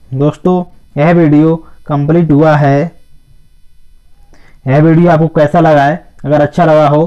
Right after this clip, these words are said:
तो कमेंट बॉक्स में कमेंट करके आप जरूर बताएं और आपने दोस्तों को भी शेयर कर दीजिएगा। चैनल को सब्सक्राइब कर लें। Air Force Navy वालों के लिए बहुत ही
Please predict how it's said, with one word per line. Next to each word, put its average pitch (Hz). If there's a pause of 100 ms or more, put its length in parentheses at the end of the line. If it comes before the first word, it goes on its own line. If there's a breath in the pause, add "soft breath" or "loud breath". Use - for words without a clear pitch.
(140)
तो 147
कमेंट 147
बॉक्स 143
में 147
कमेंट 147
करके 147
आप 139
जरूर 139
बताएं 143 (320 loud breath)
और 139
आपने 143
दोस्तों 143
को 151
भी 143
शेयर 143
कर 139
दीजिएगा। 139 (440 soft breath)
चैनल 143
को 151
सब्सक्राइब 139
कर 139
लें। 147
Air 143
Force 135
Navy 135
वालों 135
के 135
लिए 139 (320 soft breath)
बहुत 139
ही 143